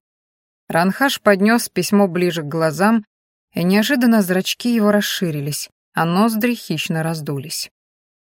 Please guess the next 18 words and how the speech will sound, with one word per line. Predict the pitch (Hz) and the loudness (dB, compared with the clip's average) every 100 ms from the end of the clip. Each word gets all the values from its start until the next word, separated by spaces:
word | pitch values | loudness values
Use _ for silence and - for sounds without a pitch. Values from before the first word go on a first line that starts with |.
| _ _ - | _ _ -4
Пергамент | 170 175 175 196 190 185 185 | -2 0 2 4 2 0 0
и | 180 | 0
одеяло | 165 156 156 208 214 | 0 -2 2 2 2
полетели | 208 175 160 - 160 | 0 -2 -2 -4 -4
на | 156 139 | -4 -6
пол. | - 208 - _ _ _ _ _ | -10 -18 -20 _ _ _ _ _
Харен | - 185 190 196 | 0 2 4 2
встал | - 254 254 | 0 0 2
и | |
стремительно | 185 - 185 214 202 180 | 0 0 2 2 0 -2
шагнул | 175 190 170 185 175 | 0 -2 0 0 -2
к | 160 | -2
двери — | 185 208 170 143 - _ _ _ - | 0 2 2 -2 -12 _ _ _ -4
но | 180 | 0
затёкшая | 202 208 302 - 220 | 2 2 -2 2 4
нога | 202 196 220 233 | 4 4 2 2
подвела | 202 175 196 226 | 0 0 0 2
его, | 180 147 151 | 0 -2 -8